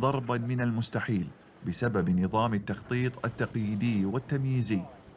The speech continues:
ما يترك الضحايا دون خيار سوى البناء من دون ترخيص.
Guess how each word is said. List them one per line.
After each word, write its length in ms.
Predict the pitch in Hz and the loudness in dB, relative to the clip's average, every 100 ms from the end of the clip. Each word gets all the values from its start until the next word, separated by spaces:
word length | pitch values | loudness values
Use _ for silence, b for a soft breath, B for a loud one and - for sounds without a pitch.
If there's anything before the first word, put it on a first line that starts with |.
| - | 0
ما 220 | 95 82 | 4 4
يترك 440 | 82 104 101 104 104 | 2 0 -2 -2 0
الضحايا 600 | 92 101 127 127 110 101 | 0 -2 0 0 2 0
دون 380 | 107 143 139 | 0 0 0
خيار 500 | 127 131 120 95 92 - | -2 0 2 2 0 -4
سوى 320 | - 117 104 | -2 0 2
البناء 540 | 101 107 113 120 117 | 2 2 2 2 2
من 200 | 107 101 | 2 2
دون 300 | 98 107 104 | 2 2 2
ترخيص. 520 | 113 104 101 80 - | 0 -4 -4 -6 -8